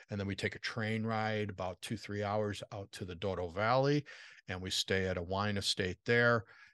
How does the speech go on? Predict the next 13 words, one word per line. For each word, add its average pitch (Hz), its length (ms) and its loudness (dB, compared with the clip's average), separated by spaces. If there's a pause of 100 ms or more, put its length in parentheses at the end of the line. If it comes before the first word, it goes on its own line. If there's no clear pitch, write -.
(260)
wine 104 340 0
tasting, 101 920 -2
river 98 400 2
cruises, 98 1300 -2
meeting 95 380 -2
locals, 98 960 2
all 95 220 2
that 95 280 2
kind 92 220 -2
of 82 60 -6
stuff. - 360 -2 (520)
And, 110 360 2
uh, 110 300 4